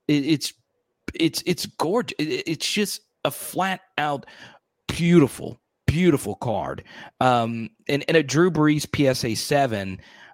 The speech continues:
um, I, I saw one selling for, or I saw one trying to sell for twenty-four hundred. I just love it, man. I love these older rookie ticket autos. They are just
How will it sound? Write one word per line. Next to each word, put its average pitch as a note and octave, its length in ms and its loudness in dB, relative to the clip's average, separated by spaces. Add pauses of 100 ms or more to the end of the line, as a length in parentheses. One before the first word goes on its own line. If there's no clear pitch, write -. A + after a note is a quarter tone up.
(120)
um, G#2+ 480 -4
I, A#2+ 220 0
I A#2+ 80 2
saw C3+ 240 0
one A#2+ 220 -2
selling A2+ 360 -2
for, G#2 480 -6
or A2 160 -2
I G#2 40 0
saw C#3 220 0
one A2 280 -4
trying B2 340 -4
to G2+ 100 -6
sell G2 340 -4
for G2 380 -6
twenty-four G#2 500 -6
hundred. F#2+ 540 -6 (1080)
I B2 100 2
just G#2+ 220 -6
love G2+ 260 -4
it, G2 200 -6
man. G2 460 -4
I B2 80 2
love A#2 260 2
these G#2 220 -2 (100)
older G#2+ 680 0
rookie G#2 380 -6
ticket G2+ 280 -6
autos. F2+ 480 -4
They G#2+ 160 -4
are G2+ 140 -4
just G2 500 -6